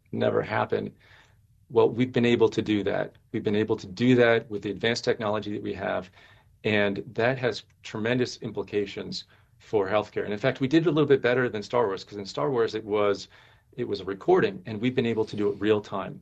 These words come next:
So we can project a three-dimensional hologram of someone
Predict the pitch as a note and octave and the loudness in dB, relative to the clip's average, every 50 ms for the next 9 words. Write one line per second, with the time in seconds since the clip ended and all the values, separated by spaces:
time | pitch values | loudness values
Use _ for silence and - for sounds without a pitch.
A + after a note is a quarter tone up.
0 | _ _ - - - A#2 A2+ B2 B2+ - B2 A2+ G#2 F#2+ - - G#2 G2 - B2+ | _ _ -8 -4 -2 0 0 -2 -2 -2 -2 -4 -4 -4 -4 -4 -4 -2 0 -2
1 | C3+ C#3 - G#2+ F2+ - - - - B2 B2 C3 C3 A#2 A2 G#2+ G#2 - A#2 A2 | -2 -2 -4 -8 -12 -14 -14 -4 -2 0 0 2 2 2 0 -2 -4 -4 -6 -6
2 | F#2 F#2 - A2+ A2+ A2+ A2+ G#2+ G2+ G2 F#2 F#2+ F#2+ F#2+ G2 F#2+ - - - G2+ | -6 -4 -2 0 0 0 0 -2 -2 -4 -4 -4 -6 -8 -8 -10 -10 -8 -6 -6
3 | F#2 F2+ F2+ F#2+ A2+ C3 | -6 -6 -6 -8 -8 -10